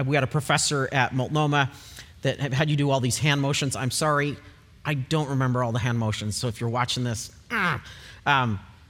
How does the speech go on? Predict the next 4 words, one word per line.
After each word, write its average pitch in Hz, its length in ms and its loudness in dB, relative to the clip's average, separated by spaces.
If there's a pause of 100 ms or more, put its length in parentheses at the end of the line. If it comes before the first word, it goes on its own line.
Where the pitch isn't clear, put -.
(160)
yes, 311 540 4
great. 320 400 4 (440)
Creation, 233 800 6 (1000)
fall, 185 720 6